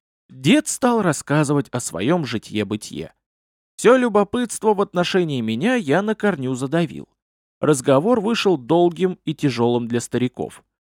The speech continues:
Они отвыкли от такой пищи, к тому же чуть ли не разваливались на ходу,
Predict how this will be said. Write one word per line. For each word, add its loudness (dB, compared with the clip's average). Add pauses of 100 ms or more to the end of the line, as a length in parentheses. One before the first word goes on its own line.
(320)
Они 4
отвыкли 2
от 2
такой 2
пищи, -2 (180)
к -20
тому 2
же 0
чуть 0
ли -2
не 2
разваливались 2
на -4
ходу, -2